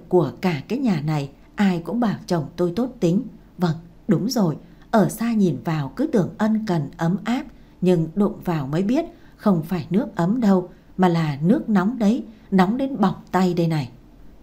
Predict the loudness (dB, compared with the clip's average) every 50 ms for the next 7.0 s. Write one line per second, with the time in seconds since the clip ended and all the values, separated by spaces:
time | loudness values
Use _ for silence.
0 | 2 4 6 6 6 4 0 0 0 0 0 -2 -4 -8 -6 0 2 2 2 2
1 | 2 2 2 2 2 0 -2 0 0 0 0 0 -2 -2 -2 -2 2 2 2 2
2 | 2 0 0 0 2 2 4 4 4 4 2 2 0 0 0 0 0 0 0 0
3 | -2 -2 2 4 4 4 4 2 0 -6 -14 -20 -20 -20 -20 -20 -20 -20 -20 -20
4 | -20 -20 -10 -2 4 4 6 6 6 4 2 2 2 2 0 0 2 2 2 2
5 | 0 0 4 4 4 4 4 2 2 2 2 4 4 4 2 2 2 2 2 2
6 | 0 -2 -6 -12 -4 0 0 2 2 0 -2 -4 -4 -4 -2 0 0 0 0